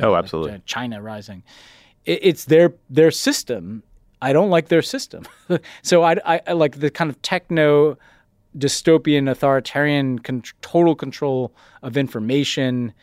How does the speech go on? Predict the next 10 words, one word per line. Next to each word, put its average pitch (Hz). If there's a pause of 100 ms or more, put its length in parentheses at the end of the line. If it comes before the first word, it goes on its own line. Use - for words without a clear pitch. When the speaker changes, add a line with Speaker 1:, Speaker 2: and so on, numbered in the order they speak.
(340)
Speaker 2:
the 139
capacity 143
to -
use 139 (540)
technologies 139
for 117
extreme 143
forms 131
of 113
surveillance, 135